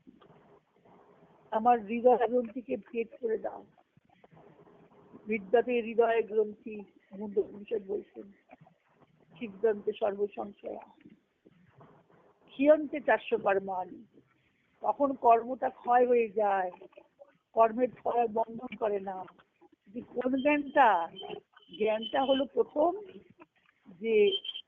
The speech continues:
ভগবদ গীতায় জ্ঞানীকে আত্মা বলেছে, জ্ঞানী তাত্মৈব মে মতম। বিপদে পড়ে ভগবানকে ডাকে, টাকা পয়সা চেয়ে ডাকে,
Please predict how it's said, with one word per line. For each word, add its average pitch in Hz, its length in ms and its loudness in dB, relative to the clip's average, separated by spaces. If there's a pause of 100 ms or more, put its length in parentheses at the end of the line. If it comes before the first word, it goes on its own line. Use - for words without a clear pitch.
(1700)
ভগবদ 214 360 -2
গীতায় 220 260 0
জ্ঞানীকে 202 420 -6
আত্মা 202 380 -2
বলেছে, - 440 -2 (760)
জ্ঞানী 214 300 0
তাত্মৈব 220 600 -2
মে 214 260 -6
মতম। 190 300 -8 (1500)
বিপদে 262 400 2
পড়ে 269 200 4
ভগবানকে 262 540 4
ডাকে, 269 420 0 (720)
টাকা 247 260 2
পয়সা 262 360 6
চেয়ে 269 340 4
ডাকে, 311 500 2